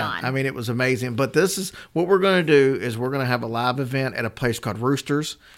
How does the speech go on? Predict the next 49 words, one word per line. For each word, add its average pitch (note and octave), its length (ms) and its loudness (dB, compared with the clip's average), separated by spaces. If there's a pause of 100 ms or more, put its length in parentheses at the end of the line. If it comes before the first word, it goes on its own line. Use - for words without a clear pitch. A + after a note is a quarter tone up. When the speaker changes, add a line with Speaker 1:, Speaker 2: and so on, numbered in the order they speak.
(120)
Speaker 2:
which B2 180 2
is A2+ 180 2
Speaker 1:
Ooh, A#2 200 2
Speaker 2:
a, - 20 0
Speaker 1:
they A#2+ 140 0
Speaker 2:
uh, - 160 -2
Speaker 1:
so - 100 -4
Speaker 2:
it's - 180 -2
a, C4+ 240 0
it's C3 140 -2
a C#3+ 60 2
Speaker 1:
good. B2 80 0
Speaker 2:
wing D3+ 180 0
place C#3 300 0
similar C#3 320 0
to C#3 80 0
Hooters. C3 440 -4
Speaker 1:
Mm, A3+ 360 -6
Speaker 2:
Some C3+ 160 -4
Speaker 1:
so C#3 80 4
Speaker 2:
of C3+ 80 2
you C3 60 0
may B2+ 100 0
Speaker 1:
it's B2+ 80 0
Speaker 2:
have B2+ 180 4
Speaker 1:
better. E3 140 0
Speaker 2:
it, - 20 -2
some B2 160 -4
of B2+ 100 0
you D3 80 0
don't. A#2+ 300 -4 (640)
And, B2 520 -2 (460)
uh, A2 380 -2 (140)
we've B2+ 420 -2
reserved C3 480 2
a C3 40 2
room, D#3+ 300 0
and C#3 100 0
what C#3 120 -2
we're B2+ 100 -4
gonna B2 240 0
do C#3+ 320 2
is A#2+ 500 -4
Mike C3 280 0
Brown C3+ 260 0
from B2+ 160 -6
Pleasing C3 300 -2
Terrors. B2+ 480 -4 (800)
Uh, G#2 320 -6